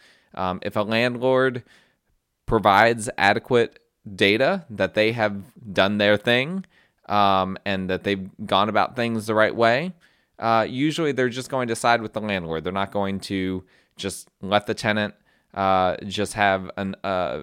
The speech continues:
you know, hold a landlord hostage for no good reason. Now, we had some, some quirks during covid. I did hear some, uh, some instances in which, uh, evictions were, were not able to be done due to the rules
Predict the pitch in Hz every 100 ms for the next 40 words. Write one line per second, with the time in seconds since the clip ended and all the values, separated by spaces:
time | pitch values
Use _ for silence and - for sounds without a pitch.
0 | 52 90 92 85 - 120 117 104 104 104
1 | 98 101 95 - 98 95 - 101 92 90
2 | - _ _ _ - 139 139 131 127 117
3 | 110 92 76 - _ _ 113 120 127 151
4 | 147 - 143 127 120 - - 135 - 123
5 | 123 - 127 117 104 110 110 113 104 98
6 | 110 104 107 107 110 107 101 - _ _
7 | _ - 104 98 90 - 120 120 127 120
8 | 123 127 120 117 107 104 - - _ _
9 | _ _ - 98 95 87 - 107 104 113
10 | 120 113 107 98 95 101 98 87 104 110
11 | 98 120 113 - 110 104 104 104 98 104
12 | 101 - 104 95 98 95 95 - 101 98
13 | 107 107 104 104 95